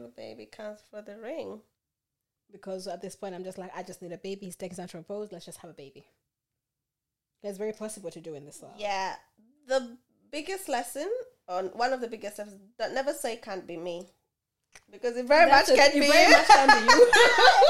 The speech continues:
Speaker 1: Oh, God will
Speaker 2: Ne-,
Speaker 1: say, "Bet."
Speaker 2: can never be me. Oh.
Speaker 1: <laughs> Where it very much can be you.
Speaker 2: Don't laugh at your mates. <laughs>
Speaker 1: Yeah, look, I think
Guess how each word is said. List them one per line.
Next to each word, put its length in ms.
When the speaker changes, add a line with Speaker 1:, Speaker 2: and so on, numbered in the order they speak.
Speaker 1:
Oh, 380
God 220
will 120
Speaker 2:
Ne-, 60
Speaker 1:
say, 240
"Bet." 300
Speaker 2:
can 180
never 260
be 120
me. 240
Oh. 580
Speaker 1:
<laughs> 280
Where 400
it 200
very 340
much 260
can 220
be 240
you. 60
Speaker 2:
Don't 180
laugh 200
at 80
your 100
mates. 440
<laughs> 60
Speaker 1:
Yeah, 320
look, 320
I 60
think 360